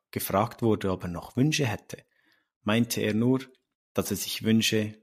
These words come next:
wieder gegen England zu treffen. Aber dieses Mal mit seiner rechten Hand.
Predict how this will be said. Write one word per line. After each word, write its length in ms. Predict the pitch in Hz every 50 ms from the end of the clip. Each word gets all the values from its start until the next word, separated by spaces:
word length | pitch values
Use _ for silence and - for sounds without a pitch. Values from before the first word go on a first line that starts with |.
| _ -
wieder 380 | 98 101 113 110 107 - 107
gegen 340 | - - 95 92 92 98 -
England 420 | - 92 95 95 90 85 85 -
zu 160 | - 95 - -
treffen. 440 | - - - - - - - - _ _ _ _ _ _ _ _ _ _ _ _ _ _
Aber 180 | - 92 92
dieses 400 | 87 - 117 113 113 117 - -
Mal 340 | 104 101 95 92 90 87 - _ _ _ _ _ - _
mit 160 | - 95 -
seiner 400 | - - 82 85 90 104 110 107
rechten 440 | 95 90 - - - - - - -
Hand. 260 | 90 - 110 - -